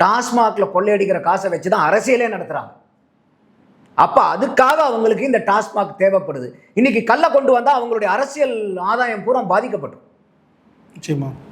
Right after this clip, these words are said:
Speaker 1: இதுதான் இன்னைக்கு காரணம். அவங்க வந்து ஆட்சியாளர்கள் வந்து இன்னைக்கும் கல்லு வந்து ஒரு உணவுப் பொருள்.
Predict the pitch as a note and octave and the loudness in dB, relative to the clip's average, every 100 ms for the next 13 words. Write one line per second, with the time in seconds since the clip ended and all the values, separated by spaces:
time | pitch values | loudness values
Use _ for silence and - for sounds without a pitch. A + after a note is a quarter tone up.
0 | - C3 B3+ D#4 D#4 D#4+ C4+ B3 B3 A3+ | 0 2 4 4 2 0 -4 -8 -2 0
1 | A#3 B3 B3+ G#3+ G#3+ G#3+ A3+ A3+ A3+ G#3+ | 0 0 -4 -4 -4 -2 -2 -2 0 0
2 | G3 F#3+ G#3+ C#4+ A#3 - _ G3 A#3+ B3+ | -2 -2 -2 -2 -4 -10 _ 0 2 2
3 | C4 C#4+ - G#3 C4+ B3+ A3 A3+ A#3+ A3+ | 2 0 0 0 2 0 0 -2 0 0
4 | F#3+ F#3 B3+ C#4+ F#3+ G3+ G#3 - - | 0 -2 -2 -2 -2 0 0 -2 -10